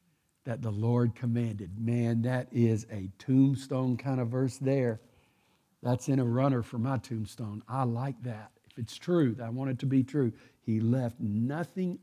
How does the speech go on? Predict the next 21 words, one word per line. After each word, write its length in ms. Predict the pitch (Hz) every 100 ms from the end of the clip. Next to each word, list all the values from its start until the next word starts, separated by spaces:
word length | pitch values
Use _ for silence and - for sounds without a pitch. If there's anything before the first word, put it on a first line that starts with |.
| -
undone 840 | 139 139 117 127 120 110 101 98 - _ _ _ _ _ -
that 180 | 117 139
the 80 |
Lord 420 | 104 107 110 104 95
commanded." 560 | 101 104 104 107 110 - _ _ _ _ _ _ _ -
And 100 | 143
then 140 | 139
John 240 | 143 160
seventeen 480 | 147 196 196 175 185
four, 400 | 156 208 190 131 - - - - _
"I 140 | 165 175
have 160 | 160
finished 460 | 123 - 254 285 247
the 80 | 233
work 300 | 214 233 226
which 200 | 190 -
you 100 | 160
gave 340 | 123 165 180
me 180 | 156 165
to 140 | 127 143
do." 400 | 110 135 117